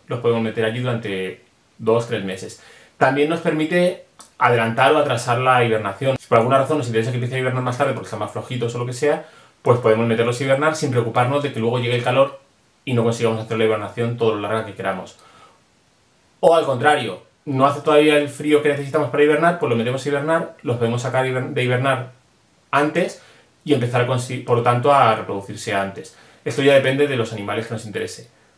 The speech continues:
Hay determinados animales, sobre todo anfibios, que lo pasan muy mal en verano, sobre, en España. Entonces lo que hacemos es poder utilizar esa nevera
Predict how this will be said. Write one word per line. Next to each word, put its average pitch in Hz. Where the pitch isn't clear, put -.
Hay 120
determinados 139
animales, 143
sobre 110
todo 123
anfibios, 139
que 131
lo 120
pasan 131
muy 131
mal 131
en 131
verano, 135
sobre, 123
en 113
España. 113
Entonces 139
lo 143
que 139
hacemos 147
es 151
poder 123
utilizar 131
esa 135
nevera 156